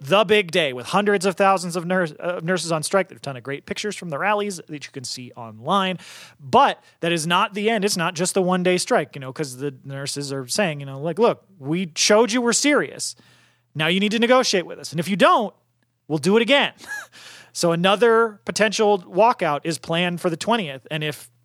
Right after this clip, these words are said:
they don't get a response from the government, these are only looking to escalate. And so we're now looking at a strike wave in the U K that has at some point throughout the year had about a million <laughs> workers on the picket line.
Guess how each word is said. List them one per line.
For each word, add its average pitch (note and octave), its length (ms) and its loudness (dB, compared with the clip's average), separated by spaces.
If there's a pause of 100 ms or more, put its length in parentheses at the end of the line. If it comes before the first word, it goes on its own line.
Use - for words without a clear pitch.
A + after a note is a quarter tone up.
(140)
they C3+ 140 -8
don't D3+ 180 -4
get F3+ 140 2
a F#3 40 4
response G3 440 2
from G3 80 -8
the F#3+ 60 -4
government, G3 460 2
these C#3+ 220 -6
are D3+ 100 -2
only E3 400 -2
looking D3+ 280 -4
to C#3+ 60 -4
escalate. B2+ 580 -8
And C#3 100 -10
so C#3 300 -2 (320)
we're F3 80 2
now G#3 180 4
looking A#3+ 320 0
at G3 80 0
a E3+ 40 0
strike F#3 420 0
wave F3 180 2
in D#3 80 -6
the D3 80 -8
U D3+ 160 -2
K E3 320 0
that C#3 160 -6
has D3 180 -4
at D#3 120 -4
some C#4 480 2
point B3+ 360 2 (420)
throughout G3 440 2
the E3+ 100 -4
year F3+ 360 0 (240)
had G#3+ 160 2
about G#3 400 2
a F#3+ 80 2
million A3+ 880 0
<laughs> G3+ 60 2
workers - 640 -6 (520)
on F#3 160 2
the F#3 60 -4
picket G3 340 -2
line. B2+ 320 -8